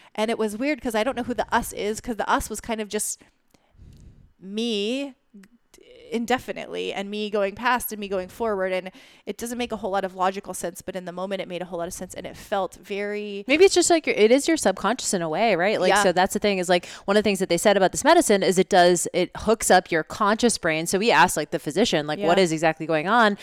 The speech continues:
Speaker 2: he was like, "We have, we have conscious thoughts in our prefrontal cortex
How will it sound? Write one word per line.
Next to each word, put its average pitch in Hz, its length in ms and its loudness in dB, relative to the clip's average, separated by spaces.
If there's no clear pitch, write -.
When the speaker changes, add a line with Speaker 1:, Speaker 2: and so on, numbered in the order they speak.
Speaker 2:
he 196 100 4
was 196 120 4
like, 175 100 0
"We 185 80 -2
have, 165 400 4
we 185 100 2
have 170 100 0
conscious 180 300 -2
thoughts 156 260 2
in 160 80 -6
our 151 60 -6
prefrontal 226 420 -4
cortex 175 540 -2